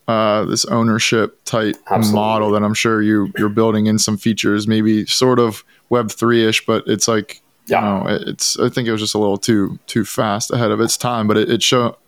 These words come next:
Speaker 1: you know, shined light on probably some of the
Speaker 2: Yeah.
Speaker 1: features that will now people will have an understanding of.
Speaker 2: That's right. Yeah. I think, you know, Web three helped pave a lot of ground here. I think it, it helped unlock notions of ownership, of,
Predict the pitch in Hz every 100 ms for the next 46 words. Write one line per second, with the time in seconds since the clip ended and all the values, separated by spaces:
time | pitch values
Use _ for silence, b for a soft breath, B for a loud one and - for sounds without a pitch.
0 | _ _ _ - - 117 110 131 135 107
1 | 120 110 101 113 110 101 110 104 120 131
2 | 104 107 104 107 - - 117 110 117 113
3 | 110 107 - 104 107 104 107 107 101 98
4 | 98 - 107 98 101 92 104 - _ _
5 | 131 - 104 82 - 101 87 85 101 131
6 | 107 - - 98 87 135 - 131 131 120
7 | 110 101 B B B - - 135 135 -
8 | - 110 110 98 90 87 85 82 85 82
9 | 82 82 82 - - 57 - 104 98 -
10 | 107 - - 107 104 - - 101 98 98
11 | 95 90 87 - - 95 101 101 107 101
12 | 82 - 117 139 - - - 107 - -
13 | - 98 98 92 92 90